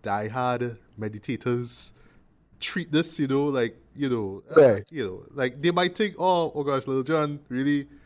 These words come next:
Speaker 1: really, you really, really, really, like, like, you wanna get into self-help stu-, um, stuff now? Come on, man, really, you know, stick to your brand." But nah, I, again, I think that it is,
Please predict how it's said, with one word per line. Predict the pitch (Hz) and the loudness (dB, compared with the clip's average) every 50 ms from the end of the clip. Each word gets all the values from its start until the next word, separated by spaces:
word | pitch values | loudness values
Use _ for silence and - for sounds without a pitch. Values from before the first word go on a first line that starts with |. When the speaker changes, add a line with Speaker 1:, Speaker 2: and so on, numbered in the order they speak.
| _ - - | _ -10 -4
Speaker 1:
really, | 120 127 131 135 131 127 127 - | -2 0 0 0 0 -2 -4 -8
you | 117 117 | -10 -6
really, | 120 120 120 127 127 | -4 -4 -4 -2 -2
really, | 127 123 127 127 131 127 | -2 0 0 -2 -2 -4
really, | 120 120 117 117 127 131 | -6 -6 -4 -4 -4 -2
like, | 117 113 110 113 | -2 -4 -4 -4
like, | 117 110 | -6 -6
you | 110 107 | -4 -4
wanna | 113 117 123 127 | -2 -2 -2 0
get | 131 135 131 - - - - - - | 0 -2 -2 -2 -10 -20 -20 -10 -10
into | 123 120 135 | -6 -4 -4
self-help | - - - 117 107 - - 127 123 - | -4 -2 -2 -2 -2 0 0 -2 -2 -2
stu-, | - - 147 131 - - | -2 -2 -2 -2 -2 -2
um, | 120 117 113 104 101 | -2 -2 -2 -2 -4
stuff | - - 135 - - | -6 -6 -6 -2 0
now? | - 135 135 | -2 -2 -2
Come | - - 139 127 | -4 -6 -6 -6
on, | 104 87 85 | -6 -8 -8
man, | 82 85 85 87 | -12 -16 -12 -8
really, | 98 120 135 143 147 143 143 - - - - - 190 - | -4 -4 0 0 0 -2 -2 -8 -20 -20 -20 -18 -8 -4
you | 135 | -2
know, | 135 147 | -2 -2
stick | - - - - - | 0 -2 -4 -4 0
to | 156 | 0
your | 147 | 0
brand." | 135 127 117 110 101 | 2 2 2 0 0
But | 107 123 165 | -2 -2 0
nah, | 202 202 175 135 | 2 2 2 2
I, | 147 156 - - | 2 0 0 0
again, | 151 143 170 156 117 | -2 0 0 -2 0
I | 104 107 101 | -2 -6 -6
think | - 143 131 131 | -6 -8 -6 -4
that | 131 131 - | -4 -4 -4
it | 127 120 - - | -6 -10 -6 -4
is, | 120 120 123 117 117 - | -2 -2 0 -2 -2 -6